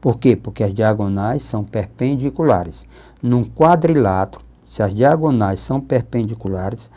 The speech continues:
a área é a metade do produto das diagonais. Então, resposta correta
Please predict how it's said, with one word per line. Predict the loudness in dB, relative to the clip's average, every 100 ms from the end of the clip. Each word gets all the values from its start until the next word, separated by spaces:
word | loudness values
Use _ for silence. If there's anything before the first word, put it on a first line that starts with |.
| -20 -16 0
a | 2
área | 2 2 2 0 0 -4 -2
é | 0
a | 2
metade | 0 -2 -4 0 0 0
do | -4
produto | 0 0 0 -2 -6 -6
das | -4 0 0 0
diagonais. | -2 0 0 0 -4 -12 _ -4 -2 -2 -4 -8 -12 -14 -20 _ _ -20 -20 -20 _ _ _ _ _ -20 -20 -20 -6
Então, | -2 0
resposta | 2 0 -2 -2 0 0 -4 -10
correta | -4 -2 -2 -2 -6 -10